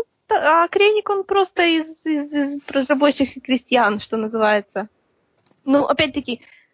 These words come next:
вот, видимо, мало знаешь про Креника, потому что его на самом деле тоже не за что жалеть, потому что в отличие от вот как бы, ну, вот тот же, э, Вейдер, да, это человек глубоко поломанный, да, то есть он как бы был, начал нормально, а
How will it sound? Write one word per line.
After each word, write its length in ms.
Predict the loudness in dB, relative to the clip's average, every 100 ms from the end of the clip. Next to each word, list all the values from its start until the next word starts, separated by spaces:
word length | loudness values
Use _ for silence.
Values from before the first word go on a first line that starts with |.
| _
вот, 180 | -12 -10
видимо, 300 | -4 0 2
мало 300 | 4 4 2
знаешь 220 | 0 -2
про 140 | -2 -10
Креника, 420 | -4 -2 -2 -4
потому 220 | -6 -8
что 140 | -2 0
его 100 | 0
на 100 | 2
самом 220 | 0 2
деле 200 | 0 0
тоже 260 | 0 0
не 160 | 0 0
за 60 | -2
что 160 | -4
жалеть, 320 | -2 0 0 -2
потому 240 | 0 0
что 140 | 0 -2
в 40 |
отличие 440 | 0 0 2 2 2
от 120 | 0
вот 160 | -4 -2
как 180 | -4 0
бы, 180 | -2 -2 -12 -20 _ _
ну, 120 | -4
вот 220 | 0 0 2
тот 220 | 0 0
же, 420 | 0 2 2 0 _ _ _ _
э, 440 | 0 2 2 0 -2
Вейдер, 560 | 0 2 2 2 -2 2
да, 360 | 2 4 2
это 140 | -2 -8
человек 280 | -6 -6
глубоко 400 | -6 -8 -6 -6
поломанный, 720 | -2 -2 0 0 0 -4 -6 -2
да, 240 | -2 -2
то 80 | -6
есть 200 | -10 -6
он 220 | -6 -6
как 260 | -8 -8 -6
бы 120 | -8
был, 280 | 0 0 -2
начал 520 | -8 -2 -2 0 -2
нормально, 640 | -2 -2 0 2 2 2
а 840 | 2 0 -2 -4 -4 -4 -6 -10